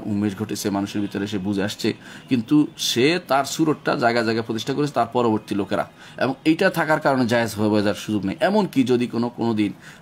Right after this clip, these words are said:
আহ, কোনো দিন কেউ দেখে যে আরব রাষ্ট্রগুলিতেও সেটা করে ফেলছে, তা বলে জায়েজ হয়ে যাবে না, এটা অর্থ হারামই থাকবে। অন্যায় করলে জায়েজ হয়ে যায় না, হারাম হারামই থাকে, হারাম কেউ জায়েজ করে দিতে পারে না। রাসূলুল্লাহ সাল্লাল্লাহু আলাইহি ওয়াসাল্লাম যেখানে এই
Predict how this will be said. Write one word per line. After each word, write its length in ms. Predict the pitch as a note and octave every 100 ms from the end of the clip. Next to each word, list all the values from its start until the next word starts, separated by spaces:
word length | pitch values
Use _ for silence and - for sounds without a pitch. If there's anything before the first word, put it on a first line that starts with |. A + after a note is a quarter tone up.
| -
আহ, 220 | G2+ F#2+ -
কোনো 180 | A2+
দিন 160 | G#2+ G#2 -
কেউ 180 | C#3 C3+
দেখে 340 | A2+ - A#2+
যে 260 | G#2+ A2 F#2
আরব 320 | G#2 A2 G#2
রাষ্ট্রগুলিতেও 640 | G2+ - B2 A#2+ A#2 A2+
সেটা 160 | G#2+ A2
করে 260 | - A2
ফেলছে, 280 | G#2 G2 G#2+
তা 180 | - G2+
বলে 140 | A#2
জায়েজ 200 | A2 G#2 G#2+
হয়ে 100 | A#2+
যাবে 180 | E2
না, 80 | - - - - -
এটা 160 | -
অর্থ 160 | D3 C#3+
হারামই 420 | C#3+ A#2+ B2 B2
থাকবে। 340 | A#2 F#2+ E2 C#2 - - -
অন্যায় 500 | A2+ B2+ C#3 D#3+ F3+ -
করলে 400 | C#3+ C3 D#3 F3+
জায়েজ 340 | C3+ A2+ F#2+
হয়ে 180 | G2+ A2+
যায় 200 | F#2 E2+
না, 160 | D#2+ A#1+ -
হারাম 380 | G#2 A#2+ C#3+ E3 -
হারামই 340 | A2+ C3 C#3+
থাকে, 240 | A#2+ G#2 -
হারাম 280 | A2+ C3+ C3+
কেউ 120 | C3
জায়েজ 240 | A#2 G#2
করে 140 | - A2+
দিতে 180 | G#2 G2
পারে 160 | E2+
না। 140 | C#2 C#2+ - - -
রাসূলুল্লাহ 380 | A#2+ C#3 C3 D3+
সাল্লাল্লাহু 400 | D#3 D3+ C#3+ C#3
আলাইহি 120 | A2
ওয়াসাল্লাম 300 | A2 B2 C3
যেখানে 300 | C3 -
এই 60 | -